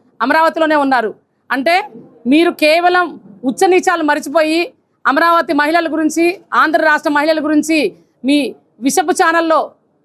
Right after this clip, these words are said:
ప్రగల్భాలు పలికిస్తా ఉన్నారు. జగన్మోహన్ రెడ్డి గారు, మేము మిమ్మల్ని ఒకటే ప్రశ్నిస్తా ఉన్నాం, అమరావతి చుట్టుపక్కల ప్రాంతాల్లో ఎస్సీ, ఎస్టీ, బీసీ మైనారిటీలు ఎక్కువగా ఉన్నారు, అంటే మీరు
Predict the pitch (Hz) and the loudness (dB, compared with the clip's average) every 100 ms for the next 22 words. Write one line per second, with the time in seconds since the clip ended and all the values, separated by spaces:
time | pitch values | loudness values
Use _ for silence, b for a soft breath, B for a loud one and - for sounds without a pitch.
0 | _ _ _ - 294 349 349 339 320 302 | _ _ _ -6 -2 0 0 0 0 -2
1 | 269 - 269 247 233 196 - _ _ _ | -4 0 0 2 0 -2 -6 _ _ _
2 | _ _ _ _ _ 240 302 349 359 349 | _ _ _ _ _ -2 0 2 2 2
3 | 339 294 320 285 208 - 262 285 285 285 | 0 2 0 0 -2 -6 -4 -2 0 0
4 | 285 330 302 302 302 - 294 294 320 349 | 2 0 0 -2 -4 -2 0 0 0 -2
5 | _ _ - 247 320 320 311 285 320 262 | _ _ -4 0 2 2 0 -4 -6 -4
6 | 302 330 285 302 294 311 294 294 214 - | -4 -2 0 0 0 0 2 0 0 -6
7 | _ - 254 254 320 302 - 311 262 302 | _ -6 -4 -2 -2 -2 -2 -8 -4 -2
8 | 330 285 277 302 294 294 285 285 269 254 | 0 0 0 -2 -2 -2 -2 -2 0 0
9 | 254 233 208 - _ - 269 320 370 - | 2 -2 -2 -8 _ -6 -2 0 -2 -6
10 | _ - 285 | _ -4 0